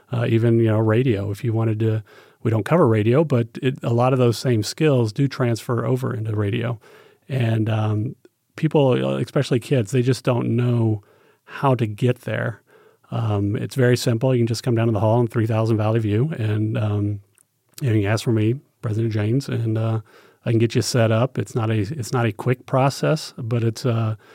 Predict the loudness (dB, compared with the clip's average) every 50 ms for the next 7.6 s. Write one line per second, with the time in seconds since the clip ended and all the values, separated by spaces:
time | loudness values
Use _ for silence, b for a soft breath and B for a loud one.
0 | b b b b -6 -6 -4 -2 2 2 2 2 2 0 0 0 0 -2 -2 0
1 | 0 0 -2 0 -2 -2 -4 -4 -4 -2 -2 -2 0 2 2 2 4 4 2 0
2 | 0 -4 b b b b b b b b b b _ -4 -2 0 0 0 0 -2
3 | -4 -4 -6 -6 -6 -2 0 0 2 2 2 2 2 2 4 4 2 2 2 0
4 | -2 0 0 -4 -4 -4 -4 -4 -2 -2 0 2 2 2 2 2 2 2 2 2
5 | 0 0 -2 -4 -2 -4 -4 -4 -2 -2 -2 -2 0 -2 -4 -6 -6 -6 -4 -2
6 | 0 2 2 2 0 -2 -2 -2 -2 -2 0 -2 0 0 0 0 0 0 -2 -2
7 | -4 -2 0 0 0 2 0 0 0 0 -2 -4